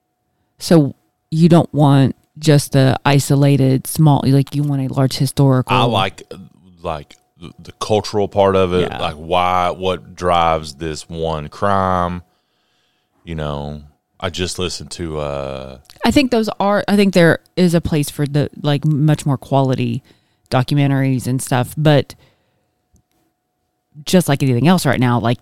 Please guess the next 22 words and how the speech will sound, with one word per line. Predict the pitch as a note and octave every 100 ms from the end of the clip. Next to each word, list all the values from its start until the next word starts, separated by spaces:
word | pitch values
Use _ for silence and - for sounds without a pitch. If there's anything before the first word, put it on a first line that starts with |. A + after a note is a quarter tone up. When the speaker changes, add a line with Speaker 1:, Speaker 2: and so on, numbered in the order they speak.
| -
Speaker 1:
you | B3+ D3+ E3+ D#3+
can | D#3+ C#3
pump | - C#3
out | D3 C#3+ C3
a | C#3
really | C#3 C3+
quick | C3+ D3 B2+
true | - - C#3+
crime | - C3+ C3 B2+ B2 B2 _ _
Speaker 2:
Yeah. | - C#3+
Speaker 1:
ish-, | D#3
like, | - D#3+
you | E3+
can | D3+
turn | - F3 F3
that | C3
into | - D#3+ D3+ D3
Speaker 2:
Well, | C3 B2+
I | G#2+
mean, | G#2+
yeah, | G2+ G#2+
there's | D#2+ D#2+ F#2+ F2